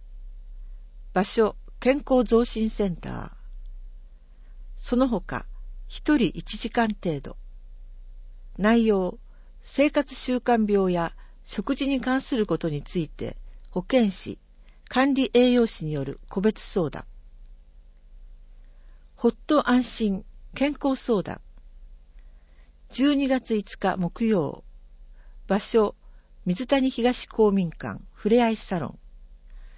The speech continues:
十二月十二日木曜。場所、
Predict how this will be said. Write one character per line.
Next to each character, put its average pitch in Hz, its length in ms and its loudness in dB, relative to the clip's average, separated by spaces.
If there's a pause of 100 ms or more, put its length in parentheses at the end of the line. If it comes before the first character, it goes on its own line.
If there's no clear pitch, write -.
(320)
十 269 180 2
二 285 140 2
月 254 240 -2
十 226 240 0
二 202 260 2
日 - 240 -8
木 170 280 -2
曜。 170 340 0 (600)
場 202 120 2
所、 208 320 0